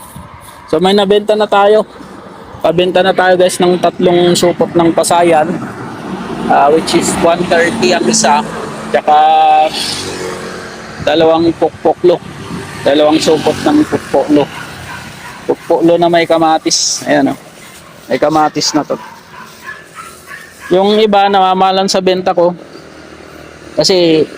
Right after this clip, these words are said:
konti lang naman ang kita ko dito, guys. Ah, papatungan ko lang. Ang konti lang yung papatong ko.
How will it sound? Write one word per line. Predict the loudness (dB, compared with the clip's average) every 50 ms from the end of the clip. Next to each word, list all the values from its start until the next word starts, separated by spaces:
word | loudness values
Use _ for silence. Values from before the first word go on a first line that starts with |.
| -18 -18
konti | -4 -2 -2 0 2 2 2
lang | 2 2 0
naman | 2 2 2 0 0
ang | 0
kita | 0 0 0 0 0
ko | 0 2
dito, | 0 0 0 0 2
guys. | 2 2 2 2 0 0 0 2
Ah, | 2 2 2 2
papatungan | 2 2 0 0 0 0 -2 0 0 0 0 0 -2 0 0
ko | 0
lang. | 0 0 -2 -2 -6 -8 -10 -10 -10 -12 -12 -12 -12 -14 -14 -12 -12 -12 -12 -8 -4
Ang | -2 0 2 2 2 2 0 0 0 0
konti | -2 -2 0 0 2 2
lang | 2 2 2
yung | 2 2 0 0
papatong | 0 -2 0 2 0 0 2 0 -2 -2 0
ko. | 0 -2 -2